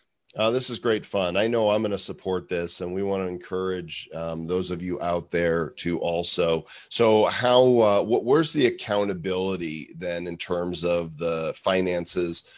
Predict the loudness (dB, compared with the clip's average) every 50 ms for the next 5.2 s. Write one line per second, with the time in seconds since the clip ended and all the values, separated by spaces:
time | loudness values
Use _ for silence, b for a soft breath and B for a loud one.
0 | B B B _ -4 0 2 2 2 2 0 -2 -2 -2 -2 -2 -4 -4 -6 -6
1 | -4 -2 -2 -2 0 -2 0 0 4 4 6 6 6 4 2 2 0 -2 -2 -4
2 | -4 -2 -2 -2 -2 -4 -4 -2 0 0 0 0 0 0 0 -2 -2 -2 -2 2
3 | 2 4 4 2 0 B B B B B B -4 -2 -2 -2 0 0 2 2 2
4 | 2 0 0 -2 -2 -4 -4 -2 -4 -4 -2 -2 -2 -2 0 0 0 0 0 0
5 | -2 -4 -6